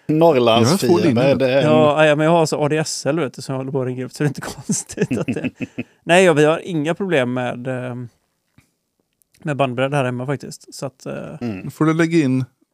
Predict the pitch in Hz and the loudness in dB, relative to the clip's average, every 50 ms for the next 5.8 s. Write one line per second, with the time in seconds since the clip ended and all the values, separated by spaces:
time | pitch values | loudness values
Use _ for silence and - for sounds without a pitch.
0 | _ _ - 151 160 180 185 175 175 185 202 190 175 147 139 139 131 - 143 135 | _ _ -4 -2 0 0 2 0 0 0 0 0 0 2 2 0 0 0 0 0
1 | 120 117 117 - - 127 117 - 139 147 131 92 87 95 _ _ _ _ - 143 | 0 0 0 0 -2 -4 0 2 2 2 2 0 -4 -6 _ _ _ _ -6 -2
2 | 135 127 127 123 127 127 127 123 123 123 123 123 123 120 120 120 123 120 - _ | 0 0 2 2 2 2 2 0 0 0 0 0 0 -2 -2 -4 -6 -12 -18 _
3 | _ _ _ _ _ _ _ _ _ _ _ 180 147 135 135 131 127 123 - - | _ _ _ _ _ _ _ _ _ _ _ -14 -12 -10 -8 -8 -8 -8 -6 -6
4 | 120 - - 123 - - 127 - 127 135 131 123 113 110 117 123 120 _ _ _ | -6 -2 -2 -6 -4 -4 -4 -2 0 0 0 0 -2 -4 -4 -6 -8 _ _ _
5 | _ _ _ _ _ _ _ _ _ _ _ - - 147 151 175 | _ _ _ _ _ _ _ _ _ _ _ -8 -2 2 2 4